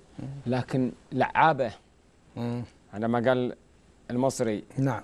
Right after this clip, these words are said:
Speaker 2: "حرباية لابسة عباية".
Speaker 1: آه.
Speaker 2: مم.
Speaker 1: مم.
Speaker 2: مال.
Speaker 1: مم.
Speaker 2: أم فتاة
Speaker 1: نعم.
Speaker 2: أو امرأة، آه، سافرة،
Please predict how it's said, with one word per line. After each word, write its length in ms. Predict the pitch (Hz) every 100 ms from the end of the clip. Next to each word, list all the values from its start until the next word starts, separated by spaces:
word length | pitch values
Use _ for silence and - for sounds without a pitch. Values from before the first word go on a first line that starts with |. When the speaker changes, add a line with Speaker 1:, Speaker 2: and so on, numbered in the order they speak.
| - - - -
Speaker 2:
"حرباية 760 | - - 127 143 139 175 165
لابسة 320 | 165 139 147
عباية". 560 | 113 123 123 117 95 87 -
Speaker 1:
آه. 280 | 139 117 113
Speaker 2:
مم. 720 | 113 143 139 131 123 131 127 113 - -
Speaker 1:
مم. 100 | 117
Speaker 2:
مال. 280 | 135 117 107 - 127
Speaker 1:
مم. 280 | 131 135 131 - - - - - - -
Speaker 2:
أم 280 | 247 247 220 -
فتاة 480 | - 233 214 185 - - -
Speaker 1:
نعم. 120 | 151
Speaker 2:
أو 140 | 147 190
امرأة، 420 | 196 190 160 196 - _ _ _ - _ -
آه، 260 | - -
سافرة، 500 | - 190 180 131 165